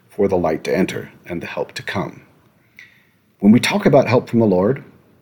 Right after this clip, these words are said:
and those angels sent to minister, it is important to remember the story of the man trapped on the roof during a flood. He had prayed for the Lord to rescue him, and his answers came in a boat and in a helicopter.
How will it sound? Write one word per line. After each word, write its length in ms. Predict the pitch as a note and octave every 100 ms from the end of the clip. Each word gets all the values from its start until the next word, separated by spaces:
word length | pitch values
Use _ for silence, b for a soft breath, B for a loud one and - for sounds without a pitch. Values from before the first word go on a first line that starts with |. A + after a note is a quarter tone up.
| _
and 160 | F#2 F2+
those 240 | A2 A#2
angels 360 | F2+ E2+ G2 G#2+
sent 280 | - G2 F#2+
to 100 | F#2+
minister, 460 | E2 E2+ - E2+ F2+
it 180 | - F#2+
is 120 | G2
important 460 | G2+ - - G#2
to 100 | -
remember 340 | F#2 F#2+ G2 G2
the 120 | F#2
story 400 | - - G2 G#2
of 80 | G#2
the 60 |
man 360 | G2 F2 F2+ F2+ B B B B
trapped 380 | - A#2 B2 - G2+
on 140 | G#2+
the 80 | A2
roof 360 | E2+ F2+ - -
during 240 | D2 E2+
a 40 | G#2+
flood. 380 | - F#2 - - - _ b b b b
He 140 | -
had 100 | A2+
prayed 280 | G#2 A2+ A#2
for 80 | -
the 100 | A#2
Lord 180 | A#2 A#2
to 60 |
rescue 340 | A2+ B2 - E2+
him, 300 | E2 C2 -
and 100 | E2+
his 120 | G2+
answers 320 | G#2+ A2+ - -
came 360 | - G#2 C#3+
in 80 | G#2
a 40 |
boat 320 | G2+ G#2 G#3 - - _ -
and 160 | G2+
in 120 | A#2 A#2+
a 40 |
helicopter. 600 | A2+ B2+ - - - -